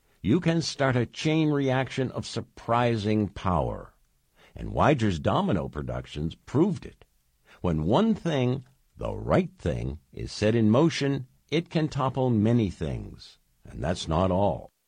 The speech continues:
In nineteen eighty-three, Loren Whitehead wrote in the American Journal of Physics that he discovered domino falls could not only topple many things, they could also topple bigger things.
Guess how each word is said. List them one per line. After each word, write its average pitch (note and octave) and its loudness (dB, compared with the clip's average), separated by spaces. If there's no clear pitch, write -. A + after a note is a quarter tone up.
In G2+ 2
nineteen F#3+ 0
eighty-three, G#2 0
Loren C#3+ 2
Whitehead G#2 2
wrote D#2+ -2
in E2+ 0
the D#2 2
American A2 2
Journal G2+ 2
of C#2 -6
Physics - -6
that C3+ 2
he G3+ -2
discovered C#3+ -2
domino A#2+ 0
falls C2+ -4
could A2+ -4
not G#3 0
only C#3 2
topple B2 0
many D3 2
things, - -10
they - -14
could A#1 -14
also E2 0
topple D#2+ -4
bigger C2 0
things. - -12